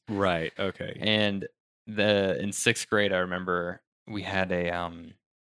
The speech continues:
Speaker 2: we had some type of, like, performance-esque part thing where it was, like, music and, like, a performance,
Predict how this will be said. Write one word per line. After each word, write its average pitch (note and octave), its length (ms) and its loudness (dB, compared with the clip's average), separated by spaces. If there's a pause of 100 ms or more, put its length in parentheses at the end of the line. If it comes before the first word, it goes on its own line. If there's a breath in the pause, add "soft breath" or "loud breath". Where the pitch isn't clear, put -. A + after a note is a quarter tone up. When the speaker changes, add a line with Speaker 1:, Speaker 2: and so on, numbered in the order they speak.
(140)
Speaker 2:
we G#2+ 100 -6
had G#2 240 -2
some A#2+ 260 -2
type A#2+ 260 -4
of, G#2 80 0
like, G2+ 340 -2
performance-esque - 1500 -2 (440)
part G#2+ 400 2 (320)
thing A2+ 440 2
where G2 160 2
it F2 60 2
was, F#2 160 -4
like, F2+ 200 -4 (300)
music G#2+ 840 0
and, F#2 200 -4
like, F2+ 200 -6
a - 40 -20
performance, F#2+ 880 -4